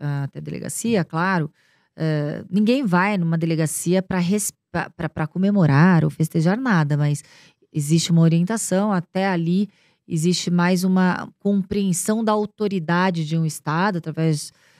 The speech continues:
eh, dos seus policiais. Mas quando a gente vê em delegacias, em locais não tão periféricos,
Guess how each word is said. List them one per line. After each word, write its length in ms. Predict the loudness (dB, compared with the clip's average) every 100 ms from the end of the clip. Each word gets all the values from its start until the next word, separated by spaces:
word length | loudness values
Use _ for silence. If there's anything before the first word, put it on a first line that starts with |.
| _ -12
eh, 60 |
dos 120 | -8 -2
seus 180 | -2
policiais. 580 | -2 -6 -2 -2 -2 -6 -12 _ _
Mas 160 | -4 -2
quando 140 | 0
a 40 | 0
gente 200 | 0 0
vê 200 | 2 4
em 100 | 2
delegacias, 760 | 2 2 0 0 2 2 2 -6 _ -4
em 120 | 2
locais 520 | 2 2 0 -2 -2
não 200 | -2 -2
tão 200 | -4 -6
periféricos, 1040 | -4 -4 -6 -2 0 2 0 -2 _ -14